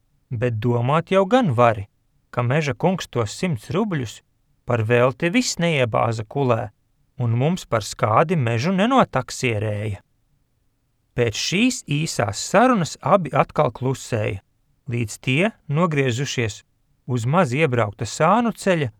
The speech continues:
nokļuva pie vietas, kur daudz vīriešu nodarbojās ar egļu nociršanu un sazāģēto gabalu aptēšanu. Kāds strādnieks piesteidzās pie kamanām,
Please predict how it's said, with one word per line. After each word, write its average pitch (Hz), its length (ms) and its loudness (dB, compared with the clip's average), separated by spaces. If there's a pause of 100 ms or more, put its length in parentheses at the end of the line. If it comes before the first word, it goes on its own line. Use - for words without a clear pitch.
(240)
nokļuva 127 580 0
pie 110 240 -2
vietas, 180 580 -2 (460)
kur 117 160 -2
daudz 165 320 4
vīriešu 170 640 2
nodarbojās 165 1040 0 (420)
ar 110 160 0
egļu 131 320 4
nociršanu 156 800 2 (200)
un 110 120 -4
sazāģēto 123 800 0
gabalu 147 480 4
aptēšanu. 113 840 -2 (1120)
Kāds 196 320 0
strādnieks 117 800 0 (340)
piesteidzās 120 640 0
pie 113 160 -4
kamanām, 160 600 0